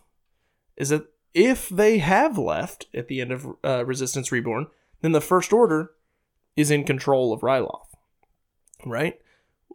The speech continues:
Well, the Twi'lek leader of the, uh, what do they call it? The Ryloth, basically the Ryloth National Guard. <laughs> I don't remember what they,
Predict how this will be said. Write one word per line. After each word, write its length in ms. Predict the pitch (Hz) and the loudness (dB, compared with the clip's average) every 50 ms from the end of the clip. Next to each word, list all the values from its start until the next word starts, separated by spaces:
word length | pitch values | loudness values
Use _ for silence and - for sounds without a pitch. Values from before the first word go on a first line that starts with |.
| - _ _ _ _ _ _ _ _ _ | -20 _ _ _ _ _ _ _ _ _
Well, 400 | - 143 151 147 139 120 - - _ _ _ _ _ _ _ _ _ _ _ _ | 2 4 6 6 4 2 0 -4 _ _ _ _ _ _ _ _ _ _ _ _
the 340 | 143 151 143 147 139 135 127 | -10 0 4 4 6 6 4
Twi'lek 420 | 135 - - 190 180 180 165 147 - | 0 -4 -4 0 2 2 2 2 0
leader 540 | 101 120 147 170 156 127 90 101 135 - _ _ _ _ _ _ _ _ _ _ _ _ _ _ _ _ | -2 -4 -4 -2 -2 -2 -2 -4 -6 -10 _ _ _ _ _ _ _ _ _ _ _ _ _ _ _ _
of 340 | - 127 123 127 127 131 139 | 0 0 2 2 0 -2 -4
the, 480 | 160 127 120 120 117 113 107 107 - - - | -4 -4 -4 -4 -4 -6 -6 -8 -10 -10 -10
uh, 80 | 120 117 - - - | -12 -12 -12 -14 -16
what 160 | - - 127 | -10 -8 -8
do 60 | 127 117 | -6 -6
they 100 | 110 104 | -8 -8
call 300 | - 117 113 101 98 - | -6 -4 -4 -4 -4 -6
it? 60 | - _ _ _ _ _ _ _ _ _ _ _ _ _ _ _ _ _ _ _ _ _ _ _ _ _ _ | -8 _ _ _ _ _ _ _ _ _ _ _ _ _ _ _ _ _ _ _ _ _ _ _ _ _ _
The 200 | - 165 156 143 | -4 -2 0 0
Ryloth, 580 | 127 127 139 139 143 147 143 143 139 127 - 160 | 2 2 2 4 4 4 6 4 4 4 2 2
basically 360 | 170 180 175 - 175 175 170 | 2 2 2 4 4 4 6
the 80 | 147 139 | 6 6
Ryloth 340 | 139 135 135 139 127 120 - | 6 6 6 6 4 4 2
National 340 | 131 117 117 - - 120 113 | -2 -4 -4 -4 -8 -10 -8
Guard. 320 | 123 113 113 110 104 - - _ _ _ _ _ _ _ _ _ _ - | -8 -8 -8 -8 -10 -14 -20 _ _ _ _ _ _ _ _ _ _ -10
<laughs> 540 | 185 - - - _ _ _ _ _ _ - | -10 -10 -12 -16 _ _ _ _ _ _ -6
I 120 | - 127 | -2 0
don't 120 | 139 147 123 | 0 2 2
remember 260 | 160 156 147 139 135 | 2 2 2 2 2
what 180 | 131 127 127 | 2 2 2
they, 220 | - 113 117 117 | 0 -2 -2 -2